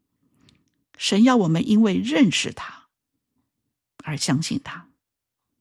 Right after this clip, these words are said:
神要我们是没有看见就信。就像约翰福音二十章二十九节，主耶稣对怀疑的多马说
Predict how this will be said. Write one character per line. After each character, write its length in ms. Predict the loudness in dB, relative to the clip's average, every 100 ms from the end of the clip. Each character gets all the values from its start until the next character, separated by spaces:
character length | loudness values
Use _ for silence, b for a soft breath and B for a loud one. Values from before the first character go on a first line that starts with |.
| _ _ _ _ _ _ _
神 200 | 0 2 4
要 100 | 4
我 140 | 4
们 160 | 2 2
是 180 | 4
没 120 | 4 4
有 140 | 2
看 460 | -4 -6 2 2 2
见 240 | -4 -6
就 180 | -8 -8
信。 340 | -6 -6 -6 -10 _ _ _ _ _ _ _ _ _ -8
就 100 | -4
像 240 | 0 0
约 80 | 0
翰 200 | 0 0
福 160 | 0 0
音 220 | 2 2
二 140 | 2 0
十 180 | -2
章 320 | -2 0 0 -2
二 140 | -4
十 160 | -4 -6
九 200 | -6 -8
节， 280 | -8 -8 -8 _ b b
主 140 | 2 4
耶 160 | 4
稣 260 | 2 0 0
对 220 | 2 0
怀 240 | 2 2
疑 140 | 2 2
的 100 | 2
多 220 | 4 6
马 180 | 6 2
说 280 | -2 -4